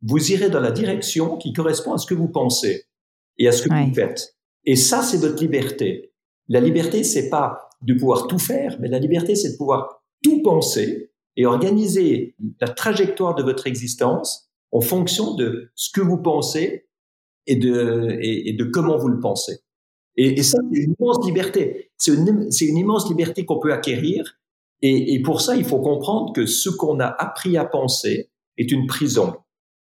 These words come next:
Speaker 2: Ouais.
Speaker 1: Même si c'est bien, il y a des tas de choses qu'on apprend qui sont bien, mais alors on les, on les garde parce qu'on les a apprises, parce qu'on, on a ce carcan. Alors on dit « Bonjour monsieur, bonjour madame » très poliment,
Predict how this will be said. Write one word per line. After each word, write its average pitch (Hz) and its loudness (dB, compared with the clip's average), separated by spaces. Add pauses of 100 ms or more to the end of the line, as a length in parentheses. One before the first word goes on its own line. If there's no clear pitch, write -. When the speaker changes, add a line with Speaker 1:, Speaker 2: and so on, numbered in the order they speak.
(240)
Speaker 2:
Ouais. 151 8
Speaker 1:
Même 123 8
si - 0
c'est 165 2
bien, 151 0 (760)
il 139 4
y - 6
a 156 4
des 185 4
tas 214 2
de 208 -4
choses 220 0
qu'on 170 0
apprend 165 -4
qui 175 -2
sont 143 0
bien, 143 0 (300)
mais 135 2
alors 160 4
on 147 2
les, 123 0
on 127 -2
les 113 0
garde 147 -2 (300)
parce - 0
qu'on 165 0
les 147 2
a 131 0
apprises, 135 -2 (240)
parce 170 0
qu'on, 151 4
on 139 0
a 147 0
ce 135 0
carcan. 123 -2 (380)
Alors 143 4
on 139 2
dit « 143 2
Bonjour 143 0
monsieur, 139 0
bonjour 135 0
madame » 127 0
très 127 -4
poliment, 131 0